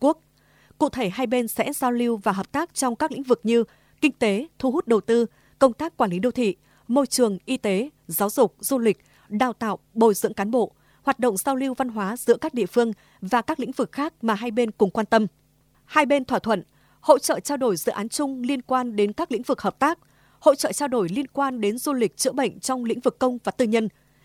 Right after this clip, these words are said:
các hoạt động thúc đẩy giao lưu văn hóa giữa các địa phương của hai bên. Các lĩnh vực khác thể hiện tiềm năng tương ứng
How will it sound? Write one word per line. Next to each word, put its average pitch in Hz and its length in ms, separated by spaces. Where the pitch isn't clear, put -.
các 359 120
hoạt 311 140
động 220 160
thúc 320 200
đẩy 226 160
giao 269 200
lưu 269 160
văn 262 140
hóa 208 280
giữa 247 220
các - 180
địa 226 120
phương 254 280
của - 140
hai 220 160
bên. 226 200
Các 349 140
lĩnh 277 140
vực 285 180
khác 311 260
thể 233 100
hiện 190 220
tiềm 226 260
năng 269 160
tương 269 200
ứng 214 260